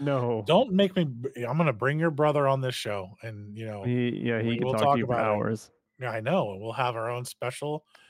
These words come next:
Speaker 2: Uh, they are, uh, so they started talking about twenty twenty-five. We already got some news on twenty twenty-five Farming Simulator, but anyway, that's not part of this news, James. Don't get me
Speaker 1: Listen,
Speaker 2: off
Speaker 1: I think,
Speaker 2: topic.
Speaker 1: I think R is perfect for that ni-, it fills a niche. It's another niche game.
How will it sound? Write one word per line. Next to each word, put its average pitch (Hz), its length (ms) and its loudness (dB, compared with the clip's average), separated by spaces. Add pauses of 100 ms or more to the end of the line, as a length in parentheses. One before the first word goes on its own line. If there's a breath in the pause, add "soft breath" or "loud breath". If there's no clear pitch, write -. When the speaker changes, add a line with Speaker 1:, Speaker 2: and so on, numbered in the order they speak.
(100)
Speaker 2:
Uh, 123 160 2
they 147 120 4
are, 175 260 6
uh, 147 80 -4 (300 loud breath)
so - 120 -4
they 165 200 6
started 190 240 4
talking 180 240 6
about 180 200 6
twenty 175 260 4
twenty-five. 185 680 4 (520)
We 131 100 0
already 147 200 4
got 180 280 4
some 180 200 2
news 196 280 4
on 202 140 4
twenty 208 180 4
twenty-five 202 580 2
Farming 170 240 2
Simulator, 143 540 -2
but 117 140 -6
anyway, 135 520 0
that's 104 220 -12
not 131 180 -8
part 139 200 0
of 135 60 -6
this 139 200 -8
news, 143 240 -6
James. 110 420 -12
Don't - 160 -20
get - 140 -10
me 170 40 2
Speaker 1:
Listen, 190 200 2
Speaker 2:
off 156 60 -2
Speaker 1:
I 185 120 2
think, 220 220 2
Speaker 2:
topic. 170 140 0
Speaker 1:
I 180 40 2
think 190 240 0
R 156 200 4
is 156 120 0
perfect 147 420 -2
for 139 100 0
that 151 180 -2
ni-, 107 100 -4
it - 380 -4
fills 135 240 0
a 175 40 0
niche. 120 420 -2 (500)
It's 135 140 -4
another 123 420 0 (100)
niche 123 300 0
game. 110 380 0